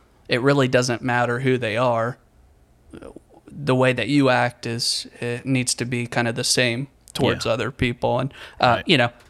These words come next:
Speaker 1: i-, ideally, that's how it would be. In practice, you know, we're, we're also human, so <laughs>
Speaker 2: Mm-hmm.
Speaker 1: it doesn't always work out that way, but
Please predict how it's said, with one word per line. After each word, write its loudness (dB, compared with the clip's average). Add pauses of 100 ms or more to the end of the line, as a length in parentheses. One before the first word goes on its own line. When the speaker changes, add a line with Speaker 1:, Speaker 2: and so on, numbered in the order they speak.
(420)
Speaker 1:
i-, 2 (100)
ideally, 4
that's 2
how 2
it -8
would -8
be. -2
In 0
practice, -2 (440)
you 0
know, 0
we're, 2
we're 4
also 0
human, -6
so 0
<laughs> -8
Speaker 2:
Mm-hmm. 2
Speaker 1:
it 2
doesn't -2
always -4
work -2
out 0
that -2
way, -2
but -6